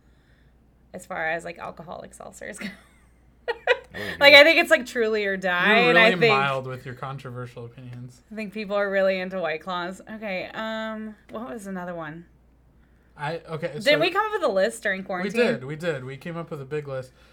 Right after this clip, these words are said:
Speaker 3: I personally don't like buffalo chicken that much. I think it's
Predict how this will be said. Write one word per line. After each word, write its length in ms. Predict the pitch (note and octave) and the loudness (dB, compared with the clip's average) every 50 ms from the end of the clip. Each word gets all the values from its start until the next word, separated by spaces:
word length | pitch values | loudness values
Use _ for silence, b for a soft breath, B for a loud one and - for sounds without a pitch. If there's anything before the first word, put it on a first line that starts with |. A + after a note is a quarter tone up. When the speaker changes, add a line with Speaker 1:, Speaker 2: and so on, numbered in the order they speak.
| b b b b | b b b b
Speaker 3:
I 140 | D#3+ F3 | -4 -4
personally 440 | F#3 F#3 G3+ G3 F#3 F#3+ G3 F3+ D#3+ | -2 -2 -4 -6 -6 -6 -6 -6 -6
don't 160 | D3+ D#3 D3+ | -6 -6 -6
like 160 | C#3+ C3 B2 A#2+ | -8 -8 -8 -8
buffalo 280 | C3 B2 A#2+ B2 A#2 | -8 -8 -8 -10 -14
chicken 280 | G#2+ - - G#2+ A2 G#2+ | -14 -14 -18 -20 -20 -20
that 160 | G#2 G#2 A2+ | -20 -20 -20
much. 300 | A2 - - - - - _ _ - - | -20 -20 -20 -20 -20 -20 _ _ -18 -14
I 160 | C#3+ C#3+ C#3 | -12 -12 -12
think 240 | - - C3+ C3 C3 | -12 -12 -14 -14 -14
it's 360 | B2+ B2 B2 - - - | -16 -16 -18 -20 -20 -20